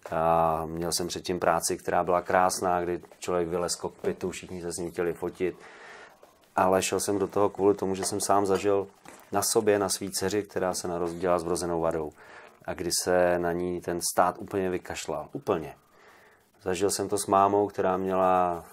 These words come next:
minimální důchod a která vždycky říkala: "Nezapomeň na nás,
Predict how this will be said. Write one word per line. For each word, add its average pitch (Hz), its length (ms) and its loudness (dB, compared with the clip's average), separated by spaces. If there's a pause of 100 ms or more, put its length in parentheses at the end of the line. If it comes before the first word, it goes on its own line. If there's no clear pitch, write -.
(160)
minimální 95 540 2
důchod 92 480 -4
a 82 60 -8
která 85 320 -2
vždycky 87 280 -6
říkala: 87 640 0 (680)
"Nezapomeň 95 600 0
na 87 100 -4
nás, 78 260 -10